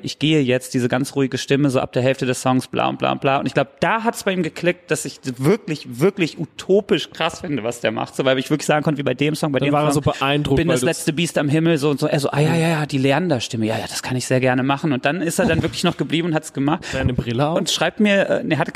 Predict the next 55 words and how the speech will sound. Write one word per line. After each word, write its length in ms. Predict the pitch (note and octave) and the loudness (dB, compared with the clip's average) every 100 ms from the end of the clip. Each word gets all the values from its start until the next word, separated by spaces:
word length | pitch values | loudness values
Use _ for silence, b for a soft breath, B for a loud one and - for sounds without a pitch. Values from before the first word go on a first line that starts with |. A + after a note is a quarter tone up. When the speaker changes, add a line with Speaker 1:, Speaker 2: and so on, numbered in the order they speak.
| F3 F3 | 0 2
Speaker 1:
Bruder 160 | F3+ | 0
ab 60 | F3 | 0
und 80 | D#3+ | -2
schrei-, 120 | - | -2
äh, 180 | - E3+ | 2 0
krieg 260 | D3+ D#3 - | 0 -4 -2
wirklich 220 | D3 - | -2 0
manchmal 280 | F#3+ - A3 | -2 0 -2
noch 80 | G#3 | -2
so, 160 | A#3 A3 - | -4 -6 -2
äh, 60 | G3 - G3 G3 | 0 2 2 2
äh, 40 | |
liebe 220 | F#3+ F3+ | 0 -2
E-Mails 440 | G3+ A#3 A3+ A#2+ - | 0 0 0 -2 -6
und 120 | - | -10
so. 300 | - B2 C3 _ | -10 -12 -14 _
Und, 180 | - C#3+ | -4 -2
oder 280 | - C#3+ C#3+ | 2 2 4
Elf-, 280 | D3 E3+ - | 4 2 0
Elf 300 | F#3 - D#3 | -2 0 0
Family 280 | F#3+ F3+ F#3 | 2 2 2
hatte 140 | F3 D#3+ | 0 0
noch 140 | E3+ | -2
Gästeliste 500 | E3+ - D#3 C#3 A#2 | -2 0 -4 -2 -4
und 120 | A#2 | -6
das 100 | B2+ | -4
war 80 | G3+ | -2
für 100 | G#3 | 0
mich 140 | G#3 | -2
schon 140 | - G#3 | -4 -8
krass. 300 | - D3+ - | -10 -12 -4
Auch 40 | |
Speaker 2:
Da 60 | - | 0
haben 0 | |
Speaker 1:
wenn 60 | A#3+ | 2
Speaker 2:
wir 40 | |
uns 60 | A3 | 4
Speaker 1:
das 60 | A3+ | 2
Speaker 2:
ja 40 | |
Speaker 1:
jetzt 80 | G3 | 2
Speaker 2:
getroffen 180 | - D4 | 0 0
Speaker 1:
keiner 200 | G3 G#3+ | 0 2
Speaker 2:
auch. 40 | |
Speaker 1:
ist, 160 | G3 - | 0 0
den 100 | G3 | 0
man 100 | F#3 | 2
jetzt 220 | F3+ - | 0 0
heute, 340 | F#3 F#3 - - | -4 -2 -4 -4
äh, 160 | G2+ | -2
als 260 | - E3+ - | 0 -2 0
junger 340 | C#3 F3 F#3+ | 2 4 2
Mensch 320 | D3 D3 D#3 | 2 0 2
heute 200 | C#3+ C#3+ | 0 2
noch 160 | C#3+ B2 | 0 -2
kennt. 360 | - G#2 A2+ | -6 -10 -10